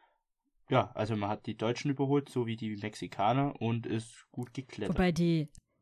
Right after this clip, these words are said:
Speaker 2: also die Weltrangliste ist ja eh jedes Mal ein bisschen merkwürdig. Beispielsweise,
Speaker 1: <laughs>
Speaker 2: warum Italien auf sechs ist, die ja noch nicht mal bei der W M dabei waren. Kann man
Speaker 1: Wieso Argentinien nicht Erster
Speaker 2: Auch das.
Speaker 1: ist? <laughs>
Speaker 2: Argentinien ist Dritter.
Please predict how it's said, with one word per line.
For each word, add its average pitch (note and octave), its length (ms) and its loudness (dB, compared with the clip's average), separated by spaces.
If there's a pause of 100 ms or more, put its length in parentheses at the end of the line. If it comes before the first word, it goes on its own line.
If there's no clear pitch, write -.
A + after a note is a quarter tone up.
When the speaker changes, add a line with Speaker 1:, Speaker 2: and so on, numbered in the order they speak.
Speaker 2:
also D#3+ 180 -2
die E3+ 160 2
Weltrangliste E3 540 2
ist - 120 -2
ja F3 80 0
eh E3 300 2 (500)
jedes F3 300 2
Mal E3+ 100 2
ein F#3+ 100 6
bisschen F3+ 440 2
merkwürdig. F3+ 640 0 (580)
Beispielsweise, E3+ 760 2
Speaker 1:
<laughs> - 260 0
Speaker 2:
warum E3+ 220 0
Italien E3 720 2
auf - 140 -4
sechs - 340 0
ist, - 260 -2
die D#3+ 60 4
ja D#3 160 4
noch D3 180 2
nicht D3+ 160 -8
mal E3 100 2
bei D3 100 -2
der D3+ 180 -2
W D3 80 -2
M F3 180 4
dabei E3 360 2
waren. E3+ 220 0 (1040)
Kann F3 160 0
man E3+ 280 2 (1200)
Speaker 1:
Wieso - 260 -10
Argentinien G#2+ 680 -4
nicht - 220 -10
Erster A2+ 260 -2
Speaker 2:
Auch C#3 100 0
das. E3+ 440 -2
Speaker 1:
ist? - 60 -6
<laughs> B2+ 120 -2
Speaker 2:
Argentinien D#3+ 400 0
ist - 160 -6
Dritter. F3 400 -4